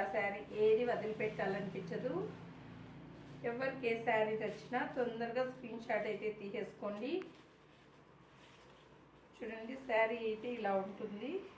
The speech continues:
చూడండి బ్లౌజ్ అయితే ఎక్సలెంట్గా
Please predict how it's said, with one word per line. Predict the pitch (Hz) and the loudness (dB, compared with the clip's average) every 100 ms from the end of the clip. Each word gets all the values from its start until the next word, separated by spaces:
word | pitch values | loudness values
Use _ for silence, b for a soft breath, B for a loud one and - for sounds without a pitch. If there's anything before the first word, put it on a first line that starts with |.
| - - - - - - - - - - - - - - - - - - - - - - - - - - - - - - | -20 -20 -20 -20 -20 -20 -20 -20 -20 -20 -20 -20 -20 -20 -20 -20 -20 -20 -20 -20 -20 -20 -20 -20 -20 -20 -20 -20 -20 -20
చూడండి | - 254 254 247 196 | -4 0 0 0 0
బ్లౌజ్ | 214 220 247 254 | 4 6 6 6
అయితే | 240 240 226 | 6 6 0
ఎక్సలెంట్గా | 220 - - 254 240 240 | 0 -4 -4 2 4 6